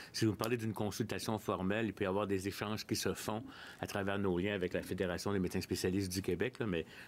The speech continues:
un échange formel, non. Mais on est conscient, euh, on est bien au fait, euh, de, de ces éléments-là. Et on est aussi préoccupé, euh, par, euh, euh, tous les impacts, euh, je vous dirais, pervers de, du confinement,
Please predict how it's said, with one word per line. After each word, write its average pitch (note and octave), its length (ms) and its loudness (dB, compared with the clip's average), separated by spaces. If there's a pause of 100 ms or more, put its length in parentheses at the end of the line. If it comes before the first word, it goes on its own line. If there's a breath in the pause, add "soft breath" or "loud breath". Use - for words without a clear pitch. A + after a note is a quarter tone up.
(160 loud breath)
un G2 120 6
échange G2 400 2
formel, F#2 500 2
non. F2+ 320 0 (220 loud breath)
Mais G#2+ 80 2
on G#2+ 80 4
est A#2+ 100 2
conscient, C#3 520 0 (160)
euh, F2+ 180 -2 (220)
on F#2+ 180 2
est F#2+ 80 6
bien A#2 200 2
au G2+ 120 0
fait, B2 280 -2 (360 loud breath)
euh, G2 120 2
de, F#2+ 260 2
de F2+ 120 0
ces G2 240 0
éléments-là. F#2+ 400 4
Et E3+ 60 2
on B2+ 80 2
est G#2 160 0
aussi A#2+ 220 -2
préoccupé, A#2+ 580 0 (360 loud breath)
euh, F2 340 -2
par, G#2+ 440 -2
euh, E2+ 160 2 (300 loud breath)
euh, F2 120 0
tous C3 120 0
les A2+ 200 2
impacts, G#2 520 -4
euh, D#2 160 0
je D#2+ 100 -8
vous E2+ 100 0
dirais, F#2 320 0 (120)
pervers A2+ 680 -2
de, E2+ 280 0
du E2 180 -8
confinement, F2+ 540 0